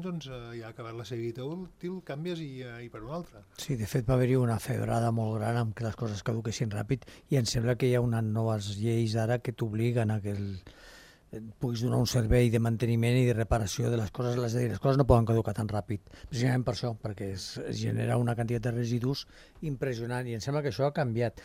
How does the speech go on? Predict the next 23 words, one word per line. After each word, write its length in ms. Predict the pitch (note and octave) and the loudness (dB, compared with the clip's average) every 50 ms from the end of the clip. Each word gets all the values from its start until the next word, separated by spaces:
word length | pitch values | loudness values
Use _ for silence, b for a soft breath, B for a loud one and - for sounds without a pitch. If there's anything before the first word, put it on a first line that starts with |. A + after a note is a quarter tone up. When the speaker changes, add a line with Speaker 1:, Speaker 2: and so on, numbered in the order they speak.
| B B - | B B -2
Speaker 2:
tot 240 | - D3 C#3 - D#3 | 0 0 0 0 -2
i 80 | C3+ | 0
que 80 | - D3 | 0 0
mai 320 | C3 B2+ C3+ C#3 D3 C#3 | 2 2 2 2 2 2
serà 240 | - - C#3 B2 C3 B2+ - | 2 0 0 0 0 0 0
com 160 | D#3+ C#3 B2 | -2 -2 0
abans, 400 | A#2 A#2+ A#2+ A#2 B2 C#3 - - | -2 -2 -2 -4 -6 -8 -8 -8
que 80 | B2 G#2+ | -8 -8
les 80 | G2 - | -8 -8
coses 280 | - A2+ A2+ A2+ - | -8 -6 -6 -6 -6
es 20 | - | -6
feien 240 | B2+ A#2+ A#2 A2 | -6 -4 -2 -2
per 80 | B2+ B2 | -2 -2
durar 320 | A2+ A#2 A2+ A2+ A#2 B2+ C#3+ B B B B B - | -2 -2 -2 -2 -2 -2 -4 B B B B B -4
i 80 | D3 | -2
avui 240 | C3+ B2 A2+ A#2 A2+ | -2 0 0 0 2
dia 300 | A2+ A#2 A#2+ B2+ C3+ E3 - - | 2 4 4 4 2 0 -2 -4
les 160 | - G#2+ - | -4 -4 -2
coses 300 | - B2+ A#2 A#2 A#2 A2 G2 | -2 -2 -2 -2 -2 -4 0
es 80 | - | 2
fan 160 | B2 A#2 G#2 - | 2 4 4 2
perquè 240 | B2 A#2 - - | -2 -4 -4 -6
paguis. 540 | - - G#2 F#2 F2+ F2+ F#2 - - - - | -6 -4 -6 -6 -4 -4 -4 -6 -6 -6 -10